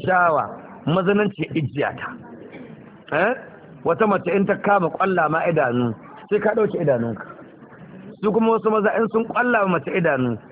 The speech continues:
sai sun ɗauke idanunsu. Duk inda ki ga namiji na kwalla miki idanu, kina mata aure,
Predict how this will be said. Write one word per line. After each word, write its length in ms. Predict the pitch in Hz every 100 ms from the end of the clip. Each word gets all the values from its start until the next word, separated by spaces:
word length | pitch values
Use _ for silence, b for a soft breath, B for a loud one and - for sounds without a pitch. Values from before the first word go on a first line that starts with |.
| - -
sai 80 | 202
sun 160 | 202
ɗauke 240 | 214 196 165
idanunsu. 460 | 139 113 107 98 349 370 302 - - - -
Duk 200 | 175 -
inda 200 | 277 277
ki 100 | 208 196
ga 120 | 220
namiji 260 | 220 202
na 160 | 185 170
kwalla 460 | - - 285 247 208
miki 180 | 202 -
idanu, 280 | 180 165 156
kina 200 | 175 139
mata 280 | 123 - -
aure, 320 | 139 135 127